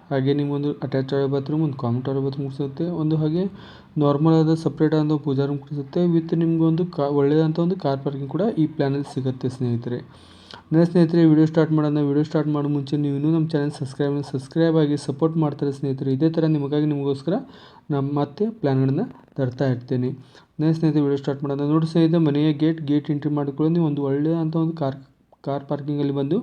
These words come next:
ನಿಂತ್ಕೊಂತೀರಾ. ಇದು ಮನೆಯ ಕಾರ್ ಪಾರ್ಕಿಂಗ್ ಸ್ನೇಹಿತರೆ. ಇದು ಸೈಜ್ ಬಂದುಬಿಟ್ಟು ಹದಿನಾಲ್ಕು ಫೀಟ್ ಒಂಬತ್ತು ಇಂಚು ನಿಮ್ಗೆ ಅಗಲಕ್ಕೆ ಸಿಗ್ತಾ ಇದ್ರೆ,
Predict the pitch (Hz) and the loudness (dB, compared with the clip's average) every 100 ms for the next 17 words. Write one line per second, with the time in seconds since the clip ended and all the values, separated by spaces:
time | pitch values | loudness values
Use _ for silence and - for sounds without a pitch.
0 | - 143 135 135 127 131 120 123 - _ | -2 -6 -2 -2 -2 -2 -6 -6 -18 _
1 | _ _ _ - 151 165 151 151 190 185 | _ _ _ -4 2 4 4 4 2 2
2 | 160 160 160 165 160 160 160 135 135 160 | 0 0 -2 2 0 2 0 0 0 0
3 | 170 151 170 180 180 175 175 165 160 156 | 2 0 0 2 4 4 4 4 2 4
4 | 160 196 - - _ - 143 139 175 226 | 2 0 -12 -20 _ -6 -4 0 4 4
5 | 233 233 226 196 196 196 208 190 208 180 | 6 2 4 4 4 4 2 4 2 2
6 | 139 151 160 165 165 170 156 135 135 | 2 2 2 -4 0 2 4 2 0